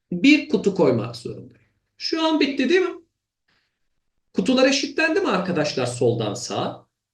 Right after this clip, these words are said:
Kutular eşitlendi. Neden? Şimdi dörde üç yaptım bir.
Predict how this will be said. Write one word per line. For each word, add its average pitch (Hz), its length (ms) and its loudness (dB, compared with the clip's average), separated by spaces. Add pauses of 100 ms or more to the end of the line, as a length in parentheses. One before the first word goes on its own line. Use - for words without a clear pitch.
(180)
Kutular 294 360 4
eşitlendi. 156 1300 2 (420)
Neden? 320 720 0 (460)
Şimdi 294 460 -2 (600)
dörde 262 320 8
üç 330 280 2
yaptım 320 440 0
bir. - 360 -2